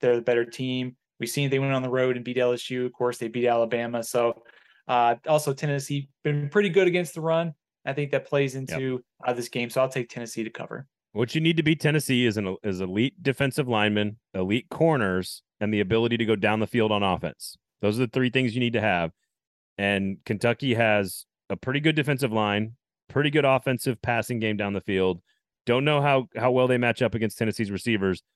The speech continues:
Speaker 2: but they have no offensive line to speak of, and Tennessee's been very good at pressuring the quarterback. I'll take the Vols at home on a mission. Feels like ninety-eight, baby.
Speaker 1: But they can move the
Speaker 2: Minus twelve.
Speaker 1: ball through the air, though, I think, against Tennessee.
Speaker 2: Oh,
Speaker 1: I
Speaker 2: I
Speaker 1: think Will
Speaker 2: agree.
Speaker 1: Levis can
Speaker 2: I
Speaker 1: make some
Speaker 2: agree.
Speaker 1: plays.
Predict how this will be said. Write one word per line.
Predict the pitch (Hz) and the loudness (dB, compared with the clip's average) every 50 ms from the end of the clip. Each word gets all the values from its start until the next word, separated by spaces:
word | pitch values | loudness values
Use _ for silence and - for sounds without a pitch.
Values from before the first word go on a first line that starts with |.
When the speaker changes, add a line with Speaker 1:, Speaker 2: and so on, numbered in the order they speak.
| _ _ _ _ - | _ _ _ _ -4
Speaker 2:
but | 117 98 | -2 2
they | - 123 113 | 2 2 4
have | 110 117 101 95 | 4 2 0 0
no | 92 95 113 120 127 127 123 | -2 0 2 4 6 6 6
offensive | 117 113 - 113 104 - - 98 92 | 6 4 2 0 -2 0 -2 -4 -2
line | 95 92 92 92 92 90 90 87 - | 0 0 0 2 2 0 0 -2 -4
to | - 87 | -8 -12
speak | - - 101 92 - | -6 -6 -6 -4 -2
of, | 95 90 87 | -2 -2 -2
and | 85 | -2
Tennessee's | - 98 98 - 101 95 | -4 -4 -6 -4 -6 -6
been | 92 90 87 | -6 -4 -2
very | 92 90 90 | -2 -2 0
good | 90 90 | 0 -2
at | 87 - | -2 -2
pressuring | - 98 87 - 90 85 | -4 -6 -6 -6 -8 -10
the | 85 | -8
quarterback. | - 101 95 95 92 98 92 92 - _ | -4 -4 -4 0 0 2 2 0 0 _
I'll | 92 95 98 | -4 -6 -4
take | - 110 104 92 - 87 | -2 -2 -4 -4 -4 -8
the | 95 | -4
Vols | 85 104 110 110 110 104 101 | 0 2 4 4 4 2 0
at | 95 76 | -6 -6
home | - 131 131 127 120 107 | -4 -2 0 0 0 0
on | 98 | -2
a | 92 | -2
mission. | 101 123 127 - - 135 117 | 0 0 0 0 0 -2 -2
Feels | - 135 131 120 127 | -2 -2 -2 -2 -2
like | 120 104 | -4 -2
ninety-eight, | 117 120 120 113 113 113 101 - | -2 -2 2 4 4 2 2 2
baby. | 87 95 95 95 95 - - - - - _ _ | 0 0 0 0 0 -2 -4 -12 -20 -20 _ _
Speaker 1:
But | - 120 165 | 2 4 4
they | 233 220 | 4 4
can | 214 226 226 | 4 4 4
move | |
the | 254 | 6
Speaker 2:
Minus | 226 208 | 6 6
twelve. | 190 185 | 6 6
Speaker 1:
ball | 220 202 190 190 | 6 6 4 4
through | 190 185 170 | 2 -2 -2
the | 156 151 147 143 135 127 | 0 0 0 0 2 2
air, | 123 120 113 110 | 4 4 2 2
though, | - - - - | -2 -6 -8 -8
I | - - | -10 -10
think, | - 113 107 - - - - | -10 -12 -14 -14 -16 -14 -8
against | 123 127 120 - | -8 -8 -6 -6
Tennessee. | - 117 110 104 - 107 - - _ _ - | -8 -8 -8 -8 -8 -10 -10 -10 _ _ 4
Speaker 2:
Oh, | 147 202 | 6 8
Speaker 1:
I | 175 | 8
Speaker 2:
I | 175 | 8
Speaker 1:
think | 185 156 | 8 8
Will | 170 196 | 8 8
Speaker 2:
agree. | 165 147 | 8 6
Speaker 1:
Levis | 139 143 139 - | 4 2 0 -2
can | 143 143 | 0 0
Speaker 2:
I | 127 | 0
Speaker 1:
make | 131 120 | 2 0
some | 113 | -2
Speaker 2:
agree. | 85 | -2
Speaker 1:
plays. | - 127 113 98 - - - - | -2 -2 -2 -2 -4 -8 -16 -20